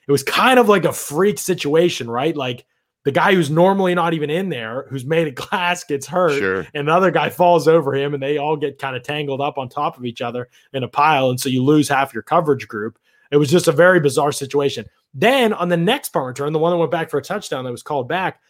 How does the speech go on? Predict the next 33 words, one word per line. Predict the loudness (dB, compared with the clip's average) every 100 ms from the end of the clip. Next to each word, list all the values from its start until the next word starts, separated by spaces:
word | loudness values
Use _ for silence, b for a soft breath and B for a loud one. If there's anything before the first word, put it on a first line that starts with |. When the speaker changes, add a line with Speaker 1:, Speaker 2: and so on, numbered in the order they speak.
| _ -2
Speaker 1:
Devin | 0 2 2
White | 4 2 0 -4
came | -10 -10 -10
in | -12 -16 _ _ 0
to | 2
replace | 2 2 0 0 -2
Cichy, | -6 -8 -14 -18 _ _ 0
which | 2 2 -2 _ _ _ _ _ -4
I | 0 2
haven't | 2
seen | 0 0 4
Devin | 4 4
<laughs> |
White | 2 2 0 0 -2
on | -2
the |
punt | -6 -2 -2 -2
team. | -10 -12 -12 -14 B B B 0
So | 2
Speaker 2:
Right. | 2 2
Speaker 1:
I | 0 2
don't | 2 0
know | 0
what | 0 -2 -2
happened | -4 -4 -2 -4 -4
there, | -4 -4 -6
if |
that | -6 -8
was, | -8
like, | -10 -10
a |
last | -8 -6 -6 -6
second | -6 -4 -4 -6